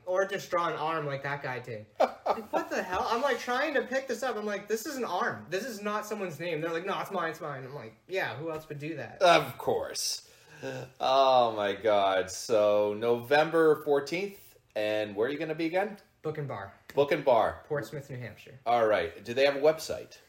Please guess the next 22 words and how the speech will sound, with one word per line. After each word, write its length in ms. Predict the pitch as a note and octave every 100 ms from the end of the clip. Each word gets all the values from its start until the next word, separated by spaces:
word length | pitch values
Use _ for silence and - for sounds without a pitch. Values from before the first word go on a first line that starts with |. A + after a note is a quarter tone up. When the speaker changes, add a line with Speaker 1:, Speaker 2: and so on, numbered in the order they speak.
| _ -
Speaker 1:
They 140 | D3+
do 160 | D3 F3
have 100 | D#3+
a 40 |
website. 460 | E3 D#3+ - D3+ D3
They 100 | C#3
also 160 | C3+ D3
have 80 | A#2
a 200 | G#2+ -
Facebook 480 | A#2 - - - B2
as 40 |
well. 100 | A2+ -
Speaker 2:
Okay. 300 | - E2 D2+ - _ -
I 100 | A#3
passed 320 | - G#3+ F#3
that 160 | G3 F#3+
the 100 | G3
other 180 | F#3+ F#3+
night. 220 | G#3+ F#2
I 80 | G2+
was, 240 | A2 A2+
uh, 360 | A#2+ A#2 A2+